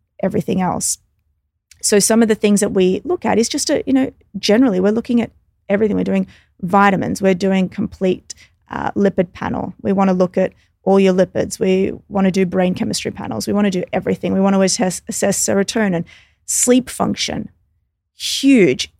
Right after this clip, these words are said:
m-, and extremely underrated. If everyone could go out and get a sleep study, that's what I think is gonna be the next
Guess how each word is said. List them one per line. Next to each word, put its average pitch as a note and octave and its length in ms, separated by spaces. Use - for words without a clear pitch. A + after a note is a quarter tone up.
m-, A2+ 240
and G#3 280
extremely A3 800
underrated. F3+ 720
If - 160
everyone C4+ 380
could A#3 100
go F#3+ 120
out F#3 100
and F3+ 80
get F#3+ 100
a F3+ 40
sleep - 320
study, G#3+ 220
that's A#3 200
what B3+ 100
I A#3 40
think G3 180
is - 80
gonna F#3+ 160
be F#3+ 100
the F#3+ 100
next - 420